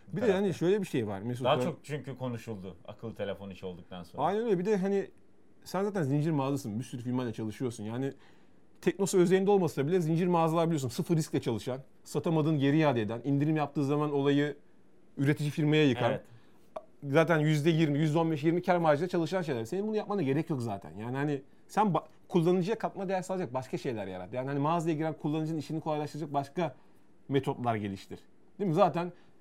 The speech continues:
Speaker 2: ülkemiz gırla Çinli çe-,
Speaker 1: A-,
Speaker 2: cep telefonu
Speaker 1: aynen.
Speaker 2: çöplüğüne dönme yoluna gidiyor. Herkesin bir telefonu var.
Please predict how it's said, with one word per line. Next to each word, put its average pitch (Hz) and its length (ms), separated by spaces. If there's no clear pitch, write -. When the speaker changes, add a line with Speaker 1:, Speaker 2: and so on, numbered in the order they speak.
Speaker 2:
ülkemiz 196 440
gırla 208 360
Çinli 196 280
çe-, 214 240
Speaker 1:
A-, 170 120
Speaker 2:
cep - 20
telefonu 196 220
Speaker 1:
aynen. 220 200
Speaker 2:
çöplüğüne 208 340
dönme 220 200
yoluna 208 220
gidiyor. 196 220
Herkesin 190 300
bir 208 60
telefonu 220 380
var. 208 140